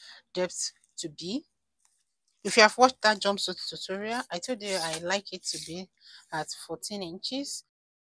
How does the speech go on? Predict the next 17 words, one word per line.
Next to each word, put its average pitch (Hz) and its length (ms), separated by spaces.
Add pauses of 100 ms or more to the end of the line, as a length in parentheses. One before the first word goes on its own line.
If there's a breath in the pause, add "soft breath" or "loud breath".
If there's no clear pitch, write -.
(120)
Let 214 120
me 196 80
bring 180 280
the 156 100
body 165 280
so 175 140
that 170 180
you 156 180
understand. 170 600 (1300)
Can 175 120
you 214 100
see? - 180
This 233 240
is 233 100
the 180 120
center 175 400
back. 160 240